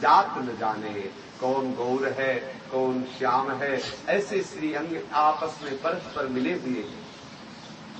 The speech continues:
और दोनों हास्य रस से युक्त हैं।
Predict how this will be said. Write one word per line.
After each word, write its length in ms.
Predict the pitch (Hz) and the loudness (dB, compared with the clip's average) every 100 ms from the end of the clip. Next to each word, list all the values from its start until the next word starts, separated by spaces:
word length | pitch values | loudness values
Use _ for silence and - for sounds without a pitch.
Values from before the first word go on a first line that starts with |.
| - - - - - - - - - - - 175 | -14 -14 -14 -14 -14 -14 -14 -14 -14 -14 0 8
और 280 | 196 233 - | 8 8 6
दोनों 520 | 208 226 247 277 269 - - - - - - | 4 4 4 6 6 4 -4 -10 -12 -12 0
हास्य 540 | - 220 247 - 254 | 8 10 10 4 2
रस 260 | 254 - - | 2 2 0
से 160 | 247 | 0
युक्त 420 | 208 254 - - | 0 0 0 0
हैं। 360 | 160 170 - | 2 0 -2